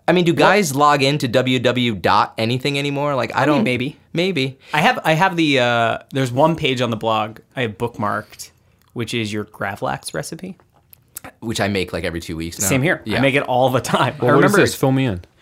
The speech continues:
Speaker 2: So this is a, a Gravlax, like, a salmon, like, a cured salmon recipe.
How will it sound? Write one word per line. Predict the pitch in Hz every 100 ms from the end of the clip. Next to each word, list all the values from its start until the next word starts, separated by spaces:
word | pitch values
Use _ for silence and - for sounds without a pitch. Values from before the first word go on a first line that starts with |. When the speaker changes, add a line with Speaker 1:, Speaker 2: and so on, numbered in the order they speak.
| - -
Speaker 2:
So | 143
this | 147 160
is | 143
a, | 135 98 120
a |
Gravlax, | 104 113 120 143 -
like, | 117
a | 107
salmon, | - 113 123 139 135
like, | 117
a | 117
cured | - 135 127
salmon | - 110 123 151
recipe. | 147 165 180 180